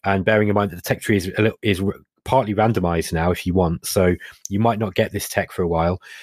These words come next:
but then there'll be another one, like, mm, yeah, uh, I forget what it's called now, but it'll be something along the lines of specialized cruisers, let's say,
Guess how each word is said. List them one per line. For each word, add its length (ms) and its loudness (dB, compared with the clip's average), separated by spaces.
but 100 -2
then 160 2
there'll 140 4
be 200 4
another 260 2
one, 140 0
like, 300 0
mm, 80 0
yeah, 260 -2
uh, 220 2
I 60 -6
forget 240 0
what 80 0
it's 100 -10
called 240 0
now, 140 4
but 100 -2
it'll 80 -4
be 60 -2
something 280 0
along 200 4
the 80 2
lines 260 4
of 260 2
specialized 580 2
cruisers, 480 -2
let's 200 -4
say, 200 2